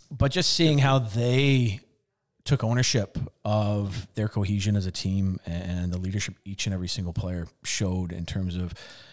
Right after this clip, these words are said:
you know, "We're here, we've come a long way. Um,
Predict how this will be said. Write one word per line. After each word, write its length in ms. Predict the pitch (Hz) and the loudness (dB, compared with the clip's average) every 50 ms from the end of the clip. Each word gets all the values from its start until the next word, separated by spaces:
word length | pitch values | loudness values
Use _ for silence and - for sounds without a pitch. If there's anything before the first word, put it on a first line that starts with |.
| - _ - | -20 _ -8
you 80 | - 95 | -6 -6
know, 80 | - | -4
"We're 100 | 82 78 | -6 -8
here, 280 | - - 98 98 104 113 | -6 -4 -2 -2 0 0
we've 200 | 107 92 - - | -2 -2 -4 -6
come 160 | - - 87 | -6 -4 -4
a 80 | 95 98 | -2 -2
long 260 | 98 95 95 95 90 | 0 0 0 0 0
way. 360 | 82 80 78 78 85 107 143 - _ _ _ _ _ _ _ _ | -2 -4 -4 -4 -4 -4 -4 -6 _ _ _ _ _ _ _ _
Um, 800 | - 82 85 85 87 85 85 85 85 82 82 82 80 85 - | -8 -6 -4 -4 -4 -4 -2 -2 -2 -2 -4 -4 -4 -6 -8